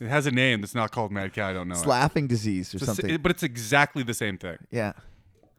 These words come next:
Speaker 2: Yeah, I don't think, t-, to your first question,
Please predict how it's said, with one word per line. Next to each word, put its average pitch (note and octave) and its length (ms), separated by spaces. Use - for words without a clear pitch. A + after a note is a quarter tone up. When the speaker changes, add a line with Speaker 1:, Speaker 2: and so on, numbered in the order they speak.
Speaker 2:
Yeah, F#3+ 280
I D#3+ 80
don't F#3+ 180
think, F#3+ 460
t-, - 80
to A#3+ 120
your C4 260
first A3 360
question, C3 480